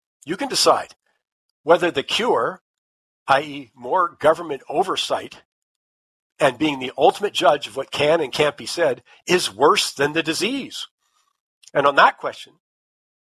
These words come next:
some of the most celebrated thinkers in Western culture, from Einstein to Martin Luther King, from Ayn Rand to Noam Chomsky, from Ruth Bader Ginsburg, Thomas Jefferson,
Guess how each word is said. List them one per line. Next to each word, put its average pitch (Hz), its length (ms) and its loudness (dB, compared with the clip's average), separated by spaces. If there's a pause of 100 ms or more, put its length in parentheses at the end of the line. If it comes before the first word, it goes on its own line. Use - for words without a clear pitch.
some 190 200 -4
of 175 60 -4
the 165 60 -4
most - 320 -6
celebrated 185 760 0
thinkers 160 380 -6
in 117 120 -12
Western 156 340 2
culture, 127 420 0
from 110 280 -14
Einstein 175 580 2
to - 60 -10
Martin 147 320 0
Luther 147 300 -12
King, 147 300 -4
from - 180 -14
Ayn 156 280 2
Rand 151 340 2
to - 80 -18
Noam 139 240 -8
Chomsky, 135 680 -4 (540)
from 123 180 -4
Ruth 165 220 -2
Bader 165 220 4
Ginsburg, 151 520 0
Thomas 147 340 2
Jefferson, 139 540 0